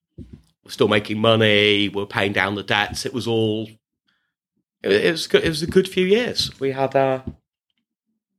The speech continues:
we expanded the business. We introduced new products. Really, with a big change coming, two thousand six, where we made a s-,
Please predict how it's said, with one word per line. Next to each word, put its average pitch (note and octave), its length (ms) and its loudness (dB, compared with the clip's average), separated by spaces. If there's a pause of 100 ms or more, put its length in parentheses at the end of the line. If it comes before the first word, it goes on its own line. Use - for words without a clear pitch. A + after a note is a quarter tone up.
(640)
we B2 100 4
expanded B2 380 0
the G#2+ 40 -4
business. C3 380 2
We B2 80 -2
introduced A2+ 320 -6
new A#2 120 -4
products. B2 760 -2 (1600)
Really, C3+ 180 4
with A#2+ 140 0
a - 20 -10
big C#3 420 0
change B2 520 -2
coming, A#2 640 -6 (1200)
two C3 180 -2
thousand B2 480 -2
six, - 680 -4 (1000)
where B2 300 2
we A#2+ 600 2 (440)
made A2+ 120 -2
a A2+ 40 -10
s-, - 180 -6